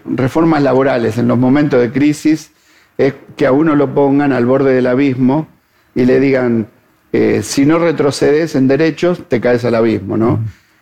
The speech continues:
Speaker 1: Y lo que tenemos que hacer es generar los puentes necesarios para cruzar eh, esos abismos. Con, eh, la propuesta del doctor Labaña, eh, vale el ejemplo de lo que está pasando.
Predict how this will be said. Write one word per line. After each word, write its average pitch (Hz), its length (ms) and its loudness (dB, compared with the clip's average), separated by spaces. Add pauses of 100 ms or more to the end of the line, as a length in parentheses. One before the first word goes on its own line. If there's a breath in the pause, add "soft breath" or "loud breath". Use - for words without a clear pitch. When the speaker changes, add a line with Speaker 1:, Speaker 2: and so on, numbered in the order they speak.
Speaker 1:
Y 127 60 -2
lo 135 100 2
que 127 80 0
tenemos 143 260 0
que - 80 -4
hacer 143 240 0
es 147 100 -2
generar 139 600 -2 (280 soft breath)
los 123 180 0
puentes 160 440 0
necesarios 139 640 0
para 120 220 -2
cruzar 117 500 -2 (520)
eh, - 220 0
esos 131 300 0
abismos. 104 640 -2 (600 soft breath)
Con, 139 680 2
eh, 156 80 -2 (400)
la 151 180 0
propuesta 185 420 -2
del 160 120 2
doctor 156 280 0
Labaña, 147 640 0 (460)
eh, 143 580 0 (680)
vale 196 380 0
el 160 80 2
ejemplo 185 420 0
de 131 60 4
lo 123 100 2
que 120 60 0
está 147 180 -2
pasando. 113 640 -2